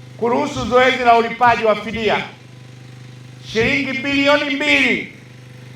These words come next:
milioni mia tatu themanini na sita, laki tisa sabini,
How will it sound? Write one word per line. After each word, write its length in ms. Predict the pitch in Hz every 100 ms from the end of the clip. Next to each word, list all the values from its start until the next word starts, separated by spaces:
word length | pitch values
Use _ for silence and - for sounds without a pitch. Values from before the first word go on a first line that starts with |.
| - - - -
milioni 360 | 220 254 269
mia 260 | 262 240 240
tatu 400 | 240 269 269 262
themanini 340 | 247 247 254
na 60 | 233
sita, 520 | - 277 220 190 151 139 - - - - - - - - - - - - -
laki 240 | 165 202 208
tisa 420 | 214 247 226 226
sabini, 680 | 196 202 269 254 208 139